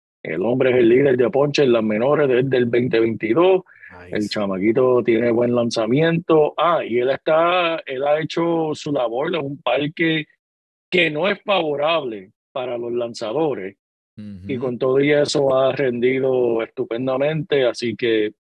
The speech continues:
Speaker 1: eh, esto es un chamaquito para cogerlo ahora en los waivers, ver cómo empieza, ¿verdad? Eh, eh, en las mayores, pero esto es una joyita que vale la pena cogerla ahora temprano.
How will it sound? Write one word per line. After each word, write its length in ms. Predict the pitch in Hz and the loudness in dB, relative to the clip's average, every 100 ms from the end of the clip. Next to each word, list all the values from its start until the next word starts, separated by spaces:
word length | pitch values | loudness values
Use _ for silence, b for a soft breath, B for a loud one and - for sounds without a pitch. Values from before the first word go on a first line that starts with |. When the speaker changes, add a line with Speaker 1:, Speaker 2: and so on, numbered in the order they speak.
| _ - 131 - - | _ -18 -18 -18 -12
Speaker 1:
eh, 400 | 104 98 95 101 | -8 -6 -6 -6
esto 200 | - 135 | -2 0
es 60 | |
un 80 | 135 | 0
chamaquito 420 | 131 135 127 131 | 0 2 2 2
para 200 | 123 117 | 2 0
cogerlo 300 | 110 117 127 | 0 0 2
ahora 160 | 127 131 | 2 2
en 40 | |
los 120 | 127 120 | 0 0
waivers, 500 | 170 190 190 180 175 B B B _ | 2 2 2 2 -2 B B B _
ver 280 | 135 160 185 | 0 2 2
cómo 420 | - 175 175 170 | 2 2 2 2
empieza, 640 | 160 143 160 170 - 160 151 | 0 0 0 0 0 2 2
¿verdad? 600 | 143 135 156 175 165 143 | 0 0 0 0 0 0
Eh, 360 | 131 127 123 | -2 -6 -8
eh, 60 | 123 | -10
en 160 | 131 131 | -10 -8
las 100 | 123 | -8
mayores, 640 | 120 120 165 202 196 175 - | -8 -6 -2 -2 -2 -4 -6
pero 540 | 127 120 113 110 104 _ _ _ | -10 -8 -10 -12 -14 _ _ _
esto 200 | - - | -16 -12
es 40 | 139 | -8
una 120 | 147 | -6
joyita 400 | 131 135 139 135 | -6 -6 -4 -6
que 180 | 117 113 | -4 -4
vale 240 | 113 120 | -4 -2
la 160 | 123 117 | -2 -4
pena 240 | 120 113 | -6 -8
cogerla 300 | 104 104 107 | -8 -8 -6
ahora 240 | 101 104 104 | -6 -6 -6
temprano. 440 | 95 - 73 69 | -8 -10 -12 -14